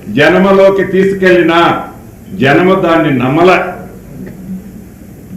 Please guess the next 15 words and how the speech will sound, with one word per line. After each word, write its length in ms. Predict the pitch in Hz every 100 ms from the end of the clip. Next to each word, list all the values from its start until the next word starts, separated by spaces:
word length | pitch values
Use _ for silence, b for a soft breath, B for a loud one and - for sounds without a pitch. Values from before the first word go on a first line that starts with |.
| -
కాంగ్రెస్ 500 | 151 196 196 202 202
అంటేనే 520 | 196 196 190 196 202
ఫ్రీ 300 | 196 190 196
పవర్, 440 | 196 196 202 214 214
ఫ్రీ 240 | 202 202
పవర్ 220 | 208 202
అంటేనే 380 | 196 196 196 190
కాంగ్రెస్, 840 | 196 185 190 196 220 - - -
ఉచిత 280 | 127 175 -
కరెంటు 540 | - - 185 196 190 190
పేటెంట్ 600 | - 185 185 196 190 -
కాంగ్రెస్ 520 | 175 185 190 165 170
అని 260 | 190 175
నమ్మారు 440 | 147 147 175 202 220
కాబట్టే 800 | 208 190 175 147 156 196 -